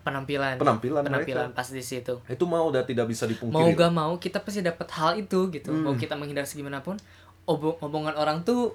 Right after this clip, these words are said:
Speaker 1: bakal kita dapat setiap hari. Cuma bagaimana kita bisa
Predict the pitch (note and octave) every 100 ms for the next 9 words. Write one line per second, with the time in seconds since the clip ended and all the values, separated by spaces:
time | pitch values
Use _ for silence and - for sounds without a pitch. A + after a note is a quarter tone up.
0 | - E3 D#3+ E3+ E3+ F3 E3+ - E3+ D#3
1 | D3 D3+ - D#3 D#3+ F#3+ G3+ - - F#3
2 | C3+ C#3+ D3+ D3 C#3 C3 D#3+ F3 D#3 D#3+
3 | D3 - E3